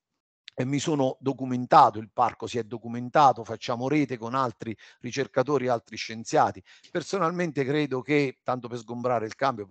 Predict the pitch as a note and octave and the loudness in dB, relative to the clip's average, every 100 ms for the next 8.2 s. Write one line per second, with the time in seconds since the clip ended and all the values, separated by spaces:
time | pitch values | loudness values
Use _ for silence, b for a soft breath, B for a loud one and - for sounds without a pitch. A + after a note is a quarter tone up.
0 | G2+ _ - C#3+ B2 G#2 G#2 A2+ C#3+ - | -16 _ -8 -4 -4 -6 -8 -4 -4 -4
1 | B2 G#2 - A2 A2+ B2 A2+ G#2 A2+ C#3 | -8 -8 -10 -8 -6 -6 -8 -8 -6 -2
2 | D3+ G2 F#2+ - B B - C#3 D3 D3+ | 0 -2 -10 -16 B B -4 -2 -2 -2
3 | D3+ - E3+ C3 B2+ - C#3+ D3+ D#3 E3 | -2 -2 -4 -4 -10 -6 -4 -2 2 4
4 | C#3 A#2+ b b - C3 D#3+ C3 C#3+ D3 | 4 2 b b -4 4 4 2 -2 0
5 | A2+ B2 B2+ C3+ D3+ B2+ A2+ B2+ C#3 B2 | 0 0 -2 2 2 2 -2 -6 -10 -8
6 | A#2+ B2 C3 - C3 A2 B B - A2 | -6 -4 -6 0 2 0 B B -6 0
7 | A#2 A#2+ A#2+ C3 A#2 B2 - E3+ - A#2 | 0 0 -2 -4 -6 -2 4 4 2 -6
8 | A2 G#2 | -8 -10